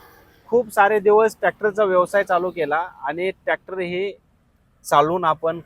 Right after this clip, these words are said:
खूप मोठ्या उच्च पातळीला जाऊ शकत नाहीये, हे लक्षात आल्यानंतर आपण याच्या व्यतिरिक्तही काहीतरी युनिक केलं पाहिजे. त्या युनिक करण्याच्या नादामध्ये एक कन्सेप्ट उभा राहिली, आपण आता काहीतरी युनिक करूया.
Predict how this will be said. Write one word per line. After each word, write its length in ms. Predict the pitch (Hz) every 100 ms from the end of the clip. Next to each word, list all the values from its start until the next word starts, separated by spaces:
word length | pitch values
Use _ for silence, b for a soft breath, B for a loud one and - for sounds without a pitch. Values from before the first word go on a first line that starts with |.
| -
खूप 200 | 185 180
मोठ्या 360 | 165 156 170
उच्च 280 | 170 156 -
पातळीला 520 | 175 156 175 170 170
जाऊ 220 | 156 165
शकत 400 | 180 180 160 151
नाहीये, 300 | 151 123 123 170 190 - - -
हे 240 | 165 185
लक्षात 380 | 170 - 208 202
आल्यानंतर 560 | 180 170 170 147 156 165
आपण 280 | 156 233
याच्या 220 | 214 202 220
व्यतिरिक्तही 560 | 220 208 226 226 220
काहीतरी 400 | 220 202 - 202
युनिक 280 | 202 202 214 202
केलं 180 | 190
पाहिजे. 400 | 190 165 143 170 202 _ - - - - - -
त्या 320 | 170 196 208 185 -
युनिक 340 | 151 165 202 -
करण्याच्या 680 | 180 165 190 190 196 202 233 - _ _ _ -
नादामध्ये 640 | 147 151 185 175 160 175
एक 280 | 170 156 175 _ _ -
कन्सेप्ट 420 | 190 190 214 196
उभा 200 | 185 165
राहिली, 300 | 147 139 165
आपण 320 | 151 190 175
आता 200 | 156 165
काहीतरी 560 | 160 151 160 160 170 151
युनिक 260 | 156 180
करूया. 420 | 170 143 139 143